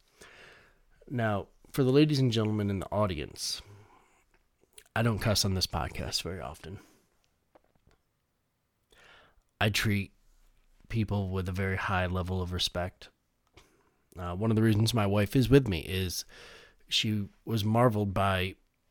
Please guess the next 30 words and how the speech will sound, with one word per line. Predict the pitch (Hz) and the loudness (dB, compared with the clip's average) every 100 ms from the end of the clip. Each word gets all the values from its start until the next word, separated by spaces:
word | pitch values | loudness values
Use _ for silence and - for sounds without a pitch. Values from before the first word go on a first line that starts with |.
| - | -10
how | - 135 | -2 0
well | 120 123 113 | 2 2 2
I | |
treated | 107 - 104 95 - | 0 -2 -2 -4 -6
every | 98 95 | -6 -6
person | - 101 92 90 90 90 - _ _ _ _ _ - | -4 -4 -2 -2 -4 -8 -14 _ _ _ _ _ -6
that | 95 | -4
I | 90 | -2
see | - 92 | -4 -4
during | 85 82 85 | -4 -6 -6
the | 73 | -6
day. | 71 58 _ _ - _ _ _ _ _ _ _ _ _ _ _ _ _ _ _ _ _ _ _ _ _ _ - | -6 -8 _ _ -20 _ _ _ _ _ _ _ _ _ _ _ _ _ _ _ _ _ _ _ _ _ _ -2
When | 117 | 4
your | 120 143 | 8 8
son | - 127 120 | 8 8 6
has | 104 | 4
had | 107 | 2
a | 90 | 2
hundred | 104 98 95 | 2 2 2
and | 92 | 0
four | 101 98 | 0 0
degree | 92 - 95 | 0 -2 -2
fever | - 90 90 98 | -2 -2 0 0
for | - 92 | 0 0
a | 82 | 0
week, | 78 80 98 - - - - _ _ _ _ _ _ _ _ _ _ _ _ _ _ _ _ _ _ _ _ | 0 -2 -4 -10 -18 -20 -20 _ _ _ _ _ _ _ _ _ _ _ _ _ _ _ _ _ _ _ _
and | 104 101 | 0 2
a | |
lady | 92 95 101 104 104 - | 2 2 2 2 0 -2
is | 95 92 | -4 -4